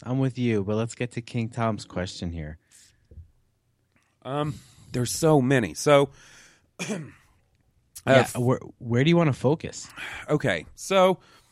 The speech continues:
Speaker 2: I can answer one really quickly. Uh, he mentions the Revenge of the Sith novelization and asks if it's still canon. I believe it is still canon. Um, anything that is not in the movie,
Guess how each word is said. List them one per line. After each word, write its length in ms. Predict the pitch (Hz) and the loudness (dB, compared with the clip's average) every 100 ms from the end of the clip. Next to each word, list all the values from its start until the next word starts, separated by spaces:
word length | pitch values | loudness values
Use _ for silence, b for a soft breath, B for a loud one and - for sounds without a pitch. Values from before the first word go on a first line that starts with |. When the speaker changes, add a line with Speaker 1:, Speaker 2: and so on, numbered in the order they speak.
| b _ - | b _ 2
Speaker 2:
I 140 | 165 | 4
can 160 | 208 196 | 4 2
answer 340 | 170 165 165 | 2 0 0
one 360 | 127 127 107 95 | 2 2 0 2
really 340 | 120 123 113 | 2 4 2
quickly. 560 | 95 123 110 87 78 64 | 0 -2 -2 -4 -6 -4
Uh, 240 | 98 87 82 | -2 -2 -2
he 160 | 101 | -6
mentions 440 | 113 123 120 101 90 | -6 -6 -6 -8 -8
the 100 | 95 | -6
Revenge 400 | 92 87 110 101 | -6 -4 -4 -6
of 80 | |
the 60 | 87 | -8
Sith 320 | - 113 110 | -8 -6 -6
novelization 800 | 117 104 101 101 92 98 104 - 95 | -4 -4 -2 -4 -4 -4 -4 -6 -6
and 100 | 92 | -4
asks 300 | 101 101 104 | -6 -6 -10
if 120 | 92 | -12
it's 140 | 87 | -12
still 220 | - 113 | -6 -6
canon. 500 | 92 101 98 117 131 139 b b b b | -6 -8 -6 -6 -8 -12 b b b b
I 100 | 107 | -8
believe 420 | 117 127 160 214 | -6 -2 0 0
it 120 | 175 - | -2 -4
is 300 | 120 127 147 | 0 2 2
still 300 | - 135 131 | -2 0 0
canon. 520 | - 110 85 76 78 - b b b b - | 0 -4 -4 -6 -10 -12 b b b b -6
Um, 320 | 98 90 85 _ - | -4 -4 -6 _ -4
anything 720 | 180 247 254 - 202 196 190 | -2 0 -2 -4 -4 -4 -4
that 160 | 123 | -2
is 180 | 110 98 | -2 -4
not 360 | 117 117 135 139 | -4 -2 -4 -4
in 280 | 123 123 143 | -4 -2 -2
the 60 | 127 | -2
movie, 640 | 104 110 123 139 156 170 | 0 0 0 -4 -6 -8